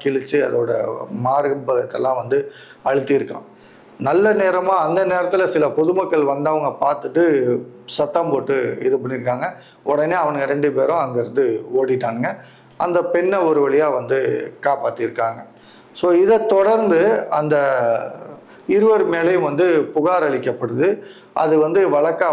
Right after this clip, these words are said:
பதிவு செஞ்சு அந்த ரெண்டு பேத்துக்கு சம்மன் போது, இந்த மாதிரி போக்சோவின் கீழ் உங்க மேல வந்து வழக்கு போடப்பட்டிருக்கு அப்படின்னு சொல்லி அவங்கள வந்து ஆஜராகிறதுக்கு வந்து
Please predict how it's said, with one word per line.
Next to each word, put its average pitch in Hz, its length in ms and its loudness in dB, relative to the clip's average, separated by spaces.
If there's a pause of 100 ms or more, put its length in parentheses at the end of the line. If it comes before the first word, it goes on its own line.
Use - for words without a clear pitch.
பதிவு 156 280 2
செஞ்சு 135 320 -2
அந்த 151 240 0
ரெண்டு 139 220 -2
பேத்துக்கு 151 380 0 (140)
சம்மன் 151 580 -4
போது, 139 420 -2 (260)
இந்த 151 200 -2
மாதிரி 160 280 0
போக்சோவின் 185 840 0
கீழ் 180 220 0
உங்க 147 320 0
மேல 147 280 0
வந்து 147 400 0
வழக்கு 147 300 -2
போடப்பட்டிருக்கு 127 720 -4 (320)
அப்படின்னு 156 320 2
சொல்லி 160 280 2
அவங்கள 156 300 2
வந்து 151 180 0
ஆஜராகிறதுக்கு 147 1040 0
வந்து 147 580 0